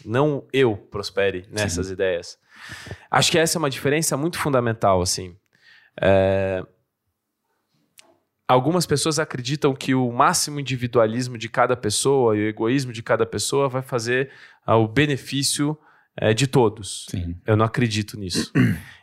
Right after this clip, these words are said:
Speaker 1: Então, quando eu digo de mudar o mundo e mudar a vida das pessoas, mudar o mundo, é, mudado, inclusive,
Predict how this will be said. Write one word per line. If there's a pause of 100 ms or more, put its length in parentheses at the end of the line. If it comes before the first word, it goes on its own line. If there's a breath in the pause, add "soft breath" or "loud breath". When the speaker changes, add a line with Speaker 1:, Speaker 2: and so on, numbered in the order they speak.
Speaker 1:
Então,
quando
eu
digo
de
mudar
o
mundo
e
mudar
a
vida
das
pessoas,
mudar (220)
o
mundo, (560 soft breath)
é,
mudado,
inclusive,